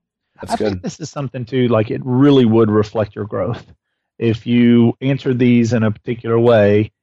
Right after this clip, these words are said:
Speaker 2: and then went back, you know, three, six months later after learning a little more about your dog and learning more about communicating,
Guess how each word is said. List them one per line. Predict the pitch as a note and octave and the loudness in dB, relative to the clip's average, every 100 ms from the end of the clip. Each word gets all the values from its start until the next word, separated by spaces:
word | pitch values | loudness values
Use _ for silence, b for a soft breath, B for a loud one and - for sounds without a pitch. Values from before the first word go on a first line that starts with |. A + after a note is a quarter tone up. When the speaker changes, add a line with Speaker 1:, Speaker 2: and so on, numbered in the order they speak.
| - | -12
Speaker 2:
and | A#2 | -4
then | A2+ A#2 | -2 0
went | B2 A2 | -2 0
back, | A#2 A2 A2 A2 | 2 2 2 -2
you | A#2+ | -6
know, | A2 G#2 | -4 -4
three, | - B2 A#2+ A#2 | -4 -2 0 0
six | - A2+ - | -4 -12 -10
months | A#2 G#2 | -10 -6
later | A#2+ B2 B2+ G#2+ G2+ G2+ _ _ _ | 0 2 2 2 -2 -6 _ _ _
after | A2 A2+ - G#2+ G#2+ | -6 -6 -4 -4 0
learning | A#2+ A#2+ A#2+ A#2+ A#2 | 0 0 -2 -4 -2
a | |
little | A#2 A#2 | 0 0
more | A#2+ A#2 A2+ | 0 2 2
about | A2+ A2+ A2+ | 2 2 2
your | A#2 | 0
dog | A2+ A2 A2+ A#2 | 2 2 2 0
and | A2 | -2
learning | A2 A#2 A#2 | 0 0 0
more | A#2 A2+ | 0 0
about | G2+ G2+ | 2 0
communicating, | G2+ D#3+ G3 G3+ A2 G#2 G2 G#2 G#2 | -2 -2 0 0 2 2 2 0 -2